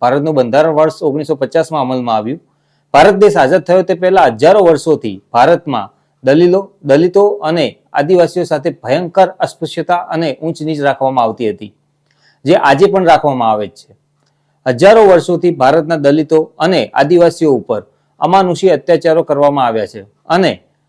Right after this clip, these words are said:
આજે પણ કરવામાં આવી રહ્યા છે. સ્વતંત્ર ભારત દેશનું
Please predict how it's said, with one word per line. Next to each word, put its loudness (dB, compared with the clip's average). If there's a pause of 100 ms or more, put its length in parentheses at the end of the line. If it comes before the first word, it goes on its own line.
(140)
આજે 0
પણ -6
કરવામાં 0
આવી 0
રહ્યા -2
છે. -18 (760)
સ્વતંત્ર 2
ભારત 4
દેશનું -6